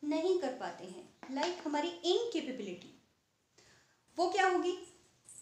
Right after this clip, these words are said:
उसको हम कहेंगे negative sentence।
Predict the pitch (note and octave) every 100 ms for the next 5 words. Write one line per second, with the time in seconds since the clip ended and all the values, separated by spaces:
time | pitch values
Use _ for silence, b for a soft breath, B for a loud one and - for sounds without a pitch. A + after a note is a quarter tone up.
0 | - _ _ B3 - E4 E4 E4 D#4+ D#4
1 | G#4+ - A3 A3+ C4 C#4 - F4+ F4 D4
2 | A#3+ A3 F3 -